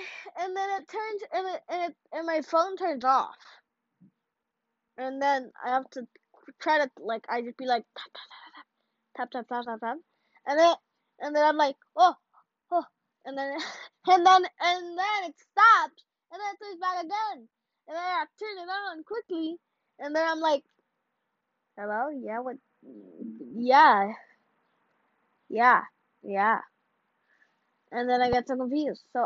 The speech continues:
Apple, fix that. Stupid. <laughs> Ha! Idiot. Idiots. Idiots.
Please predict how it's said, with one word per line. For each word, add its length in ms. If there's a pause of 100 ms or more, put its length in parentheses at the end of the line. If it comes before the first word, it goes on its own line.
Apple, 400
fix 260
that. 260 (760)
Stupid. 360 (440)
<laughs> 60 (1700)
Ha! 500 (760)
Idiot. 680 (880)
Idiots. 1000 (260)
Idiots. 680